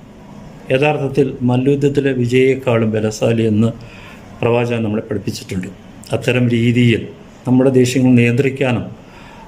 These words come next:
അതിനെ പടച്ചവന് വേണ്ടി, നമ്മുടെ റബ്ബിന് വേണ്ടി ക്ഷമാപൂർവ്വം കൈകാര്യം ചെയ്യാനും ഇത്തരം കൊലപാതകങ്ങൾ പോലുള്ള കാര്യങ്ങളിൽ പോലും ചെന്ന് എത്തിപ്പെടാതിരിക്കാൻ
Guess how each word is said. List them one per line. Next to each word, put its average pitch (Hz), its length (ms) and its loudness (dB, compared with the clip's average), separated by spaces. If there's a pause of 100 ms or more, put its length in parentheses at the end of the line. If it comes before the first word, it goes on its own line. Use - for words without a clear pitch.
അതിനെ 139 380 0 (840)
പടച്ചവന് 143 420 0
വേണ്ടി, 123 160 0
നമ്മുടെ 131 260 0
റബ്ബിന് 143 300 0
വേണ്ടി 135 300 2
ക്ഷമാപൂർവ്വം 131 1000 0
കൈകാര്യം 123 380 2
ചെയ്യാനും 113 460 0 (460)
ഇത്തരം 127 420 -2
കൊലപാതകങ്ങൾ 131 680 0
പോലുള്ള 120 480 0
കാര്യങ്ങളിൽ 117 460 0
പോലും 110 400 0 (440)
ചെന്ന് 135 300 4 (140)
എത്തിപ്പെടാതിരിക്കാൻ 117 920 -2